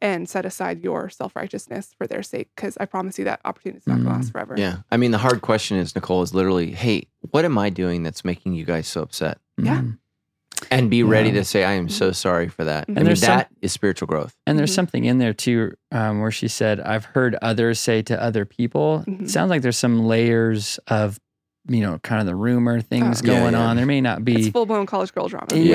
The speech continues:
Speaker 3: Yeah.
Speaker 2: So th-, that discouragement
Speaker 1: Mm-hmm.
Speaker 2: to, to be able to, like, exactly what you said, to say, "This is an opportunity."
Speaker 1: Mm-hmm.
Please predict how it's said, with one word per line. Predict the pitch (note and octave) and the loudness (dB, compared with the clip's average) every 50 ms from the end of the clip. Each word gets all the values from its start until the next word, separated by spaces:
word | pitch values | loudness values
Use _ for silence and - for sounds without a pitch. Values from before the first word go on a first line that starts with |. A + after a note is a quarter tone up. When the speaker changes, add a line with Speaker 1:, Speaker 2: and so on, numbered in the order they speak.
| E3 D#3 D3 C#3 B2+ A#2+ A2+ G#2+ | 6 4 4 4 2 2 2 2
Speaker 3:
Yeah. | G#2+ | 0
Speaker 2:
So | G#2+ - - C3 B2+ B2+ - - _ _ _ _ _ _ - - | -2 0 0 2 2 2 0 -4 _ _ _ _ _ _ -2 0
th-, | C3+ B2+ D#2 F2 | 2 2 2 2
that | B2 B2 G#2 - | 0 -2 -2 0
discouragement | - A#2 - - - C#3+ C#3+ C#3+ C#3+ C#3 C3+ E3 F#3+ - - - - - - | -2 -4 -4 -2 0 0 2 2 2 2 0 0 0 0 0 0 0 -2 -2
Speaker 1:
Mm-hmm. | - B2 A2+ | -2 -2 -2
Speaker 2:
to, | A2 - - - - | -2 -4 -8 -4 -4
to | B2 | -2
be | A#2 B2 A#2+ B2 | 0 2 2 2
able | B2 B2 A#2+ | 2 0 -2
to, | - - B2 | -2 -2 -4
like, | A#2+ - - - | -4 -4 -6 -10
exactly | - B2+ B2 A#2+ A#2+ C#3 - - A#2+ | -4 -2 0 0 0 0 0 -2 -4
what | - | -2
you | G2+ G#2 | -2 -4
said, | - - B2 A#2+ A#2 G#2 A2 - | -4 0 0 0 0 0 -4 -8
to | - | -10
say, | - - - A#2 A#2 | -8 -4 -2 -2 -2
"This | A2+ A2+ A#2+ D3+ E3 D3 | -2 0 0 0 0 0
is | C3 G#2+ | -2 -2
an | G#2+ G#2 | 0 -2
opportunity." | G2 E2+ - - - - - C3 C3+ C#3 B2+ G#2+ G2 C#2+ - | -2 -4 -6 -10 -14 -6 -2 0 2 2 2 0 -2 -4 -6
Speaker 1:
Mm-hmm. | - G#3+ G3+ G#3+ F#3+ G3 G3 G3+ | -6 -6 -6 -6 -8 -8 -10 -8